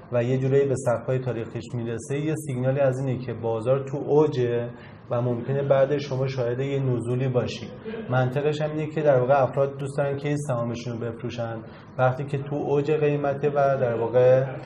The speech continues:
انتظار دارن بعد از اون یا رشد زیادی نکنه یا حتی ممکنه یه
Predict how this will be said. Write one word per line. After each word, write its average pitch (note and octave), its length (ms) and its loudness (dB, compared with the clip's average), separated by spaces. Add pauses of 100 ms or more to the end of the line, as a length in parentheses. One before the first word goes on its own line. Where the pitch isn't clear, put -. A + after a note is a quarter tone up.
(120)
انتظار B2 440 2
دارن C#3 260 2
بعد A#2+ 200 4
از A#2 140 0
اون C3+ 100 0
یا C3 100 6
رشد C3 340 2
زیادی D3 320 0
نکنه C#3 360 -2
یا B2 140 0
حتی A#2 160 -2
ممکنه B2 420 -2
یه B2 400 0